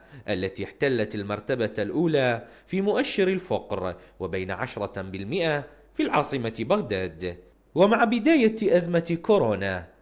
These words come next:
وفرض السلطات حظرا شاملا للتجوال منذ قرابة شهر، فإن العوائل ذات الدخل المحدود والكسبة اليوميين هم الأكثر تضررا من ركود الأسواق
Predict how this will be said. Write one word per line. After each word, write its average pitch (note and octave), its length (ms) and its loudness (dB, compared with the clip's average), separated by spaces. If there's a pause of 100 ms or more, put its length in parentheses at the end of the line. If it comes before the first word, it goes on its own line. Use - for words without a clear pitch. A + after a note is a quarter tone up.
(140)
وفرض G#2 400 0
السلطات G2+ 680 -4
حظرا G#2+ 440 -2
شاملا A2+ 500 -2
للتجوال B2+ 1000 2 (280)
منذ A#3+ 240 2
قرابة D#3 600 4
شهر، F2+ 640 -2 (280)
فإن G2 300 -2
العوائل G2+ 680 0
ذات G2 240 -4
الدخل G#2 380 -4
المحدود B2 920 -2 (280)
والكسبة G3+ 760 4
اليوميين A#2 1040 0 (300)
هم E3 140 2
الأكثر F3+ 560 2
تضررا B2+ 600 2
من B2+ 160 -4
ركود A2 420 -4
الأسواق D3 960 2